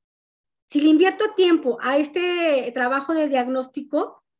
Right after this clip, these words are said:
voy a ser más certero en la problemática que voy a atender, y voy a ser más certero en los, eh, eh, en los objetivos, en las metas,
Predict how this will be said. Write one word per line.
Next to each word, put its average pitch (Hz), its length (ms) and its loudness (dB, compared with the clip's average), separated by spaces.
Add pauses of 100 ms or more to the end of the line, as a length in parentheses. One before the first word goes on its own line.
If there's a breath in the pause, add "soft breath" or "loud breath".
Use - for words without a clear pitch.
(560)
voy 311 720 0
a 339 80 -8
ser 302 260 -8
más 302 220 -4
certero 302 400 -6
en 302 60 -4
la 285 200 -8
problemática 254 1120 -6
que 233 100 -10
voy 247 200 -8
a 277 40 -10
atender, 254 540 -8
y 262 140 -14
voy 294 400 -6
a 294 120 -8
ser 285 200 -10
más 294 140 -8
certero 269 360 -10
en 269 120 -8
los, 262 100 -10 (420 soft breath)
eh, 233 300 -12
eh, 233 400 -8
en 240 120 -6
los 240 180 -10
objetivos, 294 680 -6
en 302 100 -4
las 269 160 -8
metas, 269 400 -8